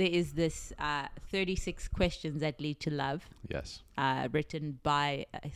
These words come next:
Speaker 1: psychologist, I believe, in twenty fifteen. So I wondered if you would like to fall more deeply in love with me
Speaker 2: Yes, I would.
Speaker 1: by answering some
Speaker 2: Tough,
Speaker 1: questions.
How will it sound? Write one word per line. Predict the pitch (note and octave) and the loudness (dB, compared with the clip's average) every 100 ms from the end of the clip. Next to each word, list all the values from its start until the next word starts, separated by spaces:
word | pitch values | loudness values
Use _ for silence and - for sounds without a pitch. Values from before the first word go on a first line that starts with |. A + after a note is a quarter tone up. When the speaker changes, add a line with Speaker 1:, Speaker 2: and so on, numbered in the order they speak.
| - | -10
Speaker 1:
psychologist, | D3 - - C#3+ D3 F3+ F#3 | -14 -6 -2 -2 -2 -2 -2
I | F#3+ | 0
believe, | G#3 G#3 G#3 | 4 4 4
in | F3+ F3 - - | 2 0 -6 -2
twenty | G3+ F#3 F#3+ | 2 2 0
fifteen. | G3 F#3+ - G3+ B3 - - - - - - - - - - | -4 -4 -4 -6 -6 -10 -20 -20 -20 -20 -20 -20 -20 -20 -18
So | - - A3 F3+ D3+ D3 - - | -4 8 10 12 10 4 -2 2
I | F3+ | 6
wondered | F#3 F3 F3 F3 E3 - | 8 10 8 4 0 0
if | E3+ - | -2 0
you | F3+ A3+ G3 D#3+ E3 | 6 10 10 10 6
would | D#3+ | 4
like | D#3+ D#3 D3+ - - | 6 4 4 0 2
to | E3+ D3 C#3 - - - - - | 4 4 2 -6 -16 -14 -10 4
fall | E3+ D3+ C#3+ | 6 6 6
more | D3+ C#3+ D3 | 4 4 4
deeply | - D#3+ D3+ - D3+ D3+ D#3 - | 0 -4 -2 -2 -4 -4 -4 -4
in | D3 | -2
love | C3+ C3+ C3 | 0 -2 0
with | C#3+ - | -2 0
me | D3+ C#3+ C#3 D3 - | 2 2 0 -4 -6
Speaker 2:
Yes, | - D2 - | -2 0 0
I | D#2+ | 0
would. | D#2 C2 - | 0 -2 -2
Speaker 1:
by | C#3+ | 0
answering | - C#3+ D3 - C3 C3 C3+ C#3 | 2 2 2 0 0 2 0 -2
some | - - - | -6 -4 -2
Speaker 2:
Tough, | C#3 | -2
Speaker 1:
questions. | - - - C3+ B2+ | -8 -4 0 0 0